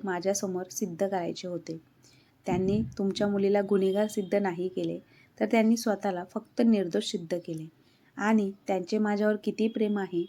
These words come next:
जे मी कधीच पाहू शकलो नाही. आई वारल्यापासून त्यांनी मला क्षणभरही कमीपणा जाणवू दिला नाही,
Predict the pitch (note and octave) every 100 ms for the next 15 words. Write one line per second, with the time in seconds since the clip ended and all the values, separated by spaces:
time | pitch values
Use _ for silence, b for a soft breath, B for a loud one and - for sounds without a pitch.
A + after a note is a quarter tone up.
0 | B B _ - B3 C4 C#4+ B3 G#3+ A#3+
1 | B3+ A3+ G#3+ G#3+ - F#3+ F#3 F3+ E3+ G3
2 | _ _ b b b b - F3 F#3+ G#3
3 | G#3 F#3+ F#3+ F#3 G3 G3+ G3+ G3 G3+ G3+
4 | G#3 - - F#3+ F#3+ G#3 A#3 A#3 G3 G3+
5 | G3+ G#3 G#3 F3 E3+ F#3+ G3 F3+ E3+ E3+